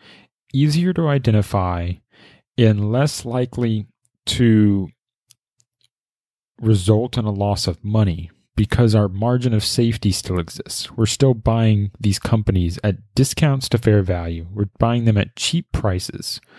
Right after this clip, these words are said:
Price to earnings ratios below ten allow you to be protected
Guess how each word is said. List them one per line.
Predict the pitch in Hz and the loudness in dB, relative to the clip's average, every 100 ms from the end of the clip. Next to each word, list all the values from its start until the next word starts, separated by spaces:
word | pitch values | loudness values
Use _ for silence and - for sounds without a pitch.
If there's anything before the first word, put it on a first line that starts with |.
| - - - _ | -20 -20 -20 _
Price | - 127 - | -2 0 0
to | - | 0
earnings | 123 120 107 | 0 2 2
ratios | 113 104 104 98 | 2 4 2 2
below | - 92 85 | 2 0 -2
ten | - - 175 101 87 - _ _ _ - - - - - _ _ | -6 -2 2 2 0 -10 _ _ _ -20 -20 -20 -20 -20 _ _
allow | 117 107 113 131 160 | 2 2 0 0 0
you | 139 110 101 92 98 - _ _ _ _ | 2 4 4 2 -4 -10 _ _ _ _
to | - | 0
be | 101 104 | 2 2
protected | 101 - - 123 123 180 190 | 0 -2 -4 -4 -4 -4 -4